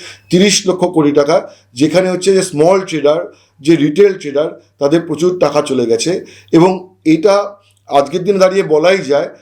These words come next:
মানে আমি আমার পূর্ব অভিজ্ঞতা থেকে বলতে পারি যে যখন একটা বিষয় নিয়ে বিধান, রাজ্যসভায় বা বিধানসভায় যে বা আইনসভায় যখন একটা বিষয় ওঠে,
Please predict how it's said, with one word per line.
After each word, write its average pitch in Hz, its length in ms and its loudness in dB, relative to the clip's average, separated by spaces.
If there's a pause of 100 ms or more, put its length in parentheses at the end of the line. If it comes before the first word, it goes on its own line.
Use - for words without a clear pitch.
(120)
মানে 170 180 -2
আমি 165 540 -2 (260)
আমার 147 180 0
পূর্ব 156 240 2
অভিজ্ঞতা 175 440 2
থেকে 165 180 -6
বলতে 139 280 -2
পারি 147 300 0 (200)
যে 147 120 2
যখন 151 440 0
একটা 185 300 0
বিষয় 180 360 -2
নিয়ে 185 360 -2 (220)
বিধান, 147 360 2
রাজ্যসভায় 156 680 0
বা 156 100 -6
বিধানসভায় 160 480 -2
যে 151 120 -4
বা 143 160 2
আইনসভায় 151 380 0
যখন 160 220 -4
একটা 156 180 -6
বিষয় 151 260 2
ওঠে, 147 320 0